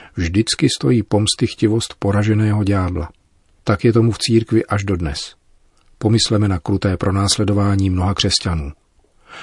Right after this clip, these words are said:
V těchto dnech se v novinách psalo o Ejši Bibi, která devět let trpěla ve vězení vinou takovéhoto ďábelského vzteku.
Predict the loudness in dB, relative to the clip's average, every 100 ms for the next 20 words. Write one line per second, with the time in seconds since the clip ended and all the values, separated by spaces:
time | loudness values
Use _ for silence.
0 | -16 -2 -2 0 -2 -2 -2 -2 -2 0
1 | 0 0 0 -2 -2 -2 0 -2 -4 -4
2 | -2 -2 -2 0 0 0 -6 -6 -4 -4
3 | -2 -2 0 0 0 -4 -4 -8 -4 0
4 | 0 0 0 0 0 0 0 -2 -6 _
5 | _ _ -2 2 2 0 -2 -4 0 0
6 | 2 0 -2 -4 -2 -2 0 -2 -2 -4
7 | -4 -4 -6 -8 -10